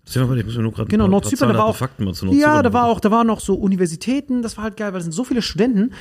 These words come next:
Speaker 2: aber das ist ja kein Land, das heißt, das ist richtig faszinierend.
Speaker 1: Die türkische Republik Nordzypern,
Speaker 2: Nordzypern.
Speaker 1: Nordzypern ist ein de facto Regime im Norden der Mittelmeerinsel Zypern,
Speaker 2: Genau.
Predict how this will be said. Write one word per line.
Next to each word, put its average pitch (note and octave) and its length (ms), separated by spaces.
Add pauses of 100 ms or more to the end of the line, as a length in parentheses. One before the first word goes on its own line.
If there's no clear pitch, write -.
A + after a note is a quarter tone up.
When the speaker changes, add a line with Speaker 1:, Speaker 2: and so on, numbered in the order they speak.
(160)
Speaker 2:
aber E3 100
das E3 60
ist - 60
ja F#3+ 40
kein E3+ 200
Land, F3 420
das C#3+ 100
heißt, D#3+ 160
das - 120
ist - 80
richtig A#3+ 240
faszinierend. G#3+ 600 (140)
Speaker 1:
Die F2+ 80
türkische A#2+ 880
Republik G2 520
Nordzypern, F#2+ 680 (140)
Speaker 2:
Nordzypern. A2 500
Speaker 1:
Nordzypern G2 160
ist F2 160
ein F2+ 160
de F2+ 140
facto - 440
Regime E2+ 460
im F2 100
Norden E2+ 360
der - 100
Mittelmeerinsel E2 680
Zypern, F#2 440
Speaker 2:
Genau. - 200